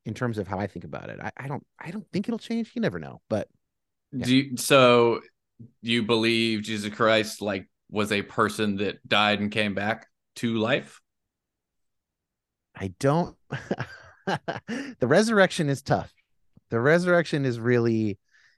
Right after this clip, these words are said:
Speaker 1: is really tough for me. I think that, uh, wow, just starting with a softball, huh? Um, I don't know how to think about it. There are a lot of different ways to think about the resurrection.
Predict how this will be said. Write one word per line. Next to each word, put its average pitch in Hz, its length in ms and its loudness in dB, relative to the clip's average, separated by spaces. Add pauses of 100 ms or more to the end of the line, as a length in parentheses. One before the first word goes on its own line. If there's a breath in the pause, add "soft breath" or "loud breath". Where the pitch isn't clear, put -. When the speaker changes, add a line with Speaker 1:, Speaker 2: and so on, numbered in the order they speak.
(100)
Speaker 1:
is 120 200 -2
really 110 280 0
tough 85 260 -8
for - 180 -12
me. 62 300 -14
I 113 160 0
think 117 300 -8
that, 98 320 -6
uh, 90 280 -10 (920 soft breath)
wow, 110 260 -2
just 120 220 -8
starting 139 340 -2
with 123 140 -4
a 98 60 -10
softball, 92 600 -4
huh? 98 220 -8 (440)
Um, 110 440 -2 (1300)
I 180 180 4
don't 208 300 2
know 156 240 6
how 139 260 4
to 135 100 2
think 135 260 -8
about 101 220 -4
it. 85 120 -12
There 123 140 4
are 135 120 6
a 113 60 4
lot 110 240 2
of 143 80 0
different 123 280 -2
ways 104 340 -4
to 139 260 0
think 180 260 -4
about 175 280 0
the 175 60 -6
resurrection. 175 640 -2